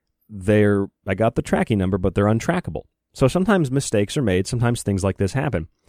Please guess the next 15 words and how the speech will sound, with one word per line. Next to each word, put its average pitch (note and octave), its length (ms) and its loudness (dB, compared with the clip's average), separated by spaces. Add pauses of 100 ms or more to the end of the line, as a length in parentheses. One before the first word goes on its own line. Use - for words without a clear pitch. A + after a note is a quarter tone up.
(340)
And A2+ 100 0
again, B2+ 220 2
if G#2+ 80 0
we G#2+ 80 0
focus E3 580 -2
on G#2 180 0
the F#2+ 60 -2
seeds A#2+ 440 -2
that G#2+ 100 0
are G2+ 40 -2
being G2+ 200 0
sent G2+ 280 -2
from F#2+ 240 -2
China A2 300 -2
Post, - 480 -2